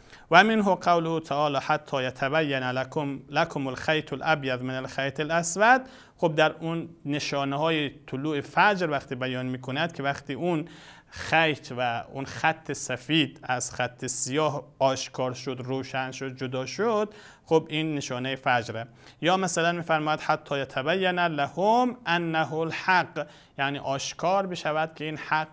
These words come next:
همینه. خب اینجا دیدیم که تبیین به معنای آشکار شدن بود. و ثانی به معنی ظهور علیه، و معنای دوم تبیین ظهور علی الشیء هست یا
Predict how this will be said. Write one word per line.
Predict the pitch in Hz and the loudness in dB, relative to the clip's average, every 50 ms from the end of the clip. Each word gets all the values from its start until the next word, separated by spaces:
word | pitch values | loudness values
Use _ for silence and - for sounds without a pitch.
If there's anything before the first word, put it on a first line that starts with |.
| - - - | -14 -20 -12
همینه. | - - 160 170 160 135 123 117 113 117 117 - - - - - - - _ | -2 0 2 2 4 2 0 -2 -4 -6 -8 -10 -16 -20 -20 -20 -20 -20 _
خب | - - 190 175 | -6 -4 -2 0
اینجا | 208 214 202 208 214 208 | 0 0 2 2 2 2
دیدیم | 190 214 208 190 208 208 202 | 0 0 -2 0 -2 -2 -2
که | 202 - 196 | -4 -6 -8
تبیین | 180 - 165 139 139 135 135 143 151 | -6 -4 -2 0 0 0 0 -2 -4
به | 151 143 | -4 -4
معنای | 135 131 127 123 131 143 147 | -4 -4 -4 -4 -4 -4 -4
آشکار | 135 131 127 - - 127 123 117 | -4 -6 -8 -8 -8 -8 -8 -8
شدن | - - 123 135 160 202 226 226 | -8 -8 -2 0 0 0 0 0
بود. | 214 214 208 208 208 - - - - - - - | -2 -2 -2 -2 -4 -8 -20 -20 -20 -20 -2 2
و | - 165 175 | 4 4 4
ثانی | 165 170 - 190 214 240 254 254 | 4 2 2 4 4 4 4 2
به | 226 190 165 | 2 0 0
معنی | 160 170 180 190 196 202 202 185 160 147 | 0 0 0 2 2 2 0 0 0 -4
ظهور | 147 147 143 165 214 233 220 196 | -4 -4 -2 0 2 4 4 2
علیه، | - 151 131 123 131 156 160 139 127 120 - - - - - - 123 127 | 2 0 -2 0 2 2 2 2 2 -2 -6 -12 -20 -20 -20 -10 0 2
و | 139 139 135 135 156 180 202 - - - - - - - - - - - - - _ _ _ _ - | 4 6 6 6 4 2 0 -4 -8 -20 -20 -20 -20 -20 -20 -20 -20 -20 -20 -20 _ _ _ _ -8
معنای | 127 131 156 165 165 170 165 165 165 160 160 | 0 4 6 6 6 6 4 2 2 2 0
دوم | 151 147 151 151 151 156 180 214 254 277 | 0 0 -2 -4 -2 -2 0 0 2 0
تبیین | 254 - 190 165 147 143 139 135 131 135 143 156 175 208 240 262 277 269 226 170 | 2 2 2 2 4 4 4 2 2 0 -2 0 0 2 2 2 2 2 2 0
ظهور | - - - - 135 151 156 156 151 160 180 220 254 269 269 269 | -4 -6 -6 -2 2 4 4 4 4 4 4 4 6 6 6 6
علی | 269 - - - 214 240 226 202 | 4 4 4 4 4 6 6 6
الشیء | 160 143 - - - - 143 131 123 123 | 4 2 0 -2 -4 -4 -4 -4 -4 -4
هست | 110 - - 110 110 110 - - - - - - - | -6 -8 -10 -10 -10 -10 -10 -12 -12 -14 -14 -16 -10
یا | 139 131 147 160 175 190 202 220 233 | -6 -2 0 0 0 0 0 -2 -4